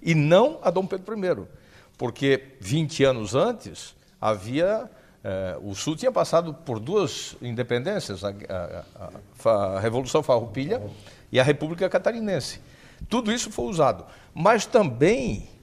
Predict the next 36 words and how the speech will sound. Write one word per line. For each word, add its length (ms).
aqueles 580
que 140
se 140
utilizavam 500
do 100
Porto 520
de 160
Rio 180
Grande, 540
eh, 160
agiram 480
no 140
Rio 140
Grande 220
do 120
Sul, 240
especialmente 420
na 80
região 260
de 100
Campanha, 540
houve 200
todo 320
um 60
movimento 640
dizendo, 260
"Olha, 340
isso 300
vai 140
fortalecer 600
demais 760
os 140
portos 420
de 80
Santa 220
Catarina." 560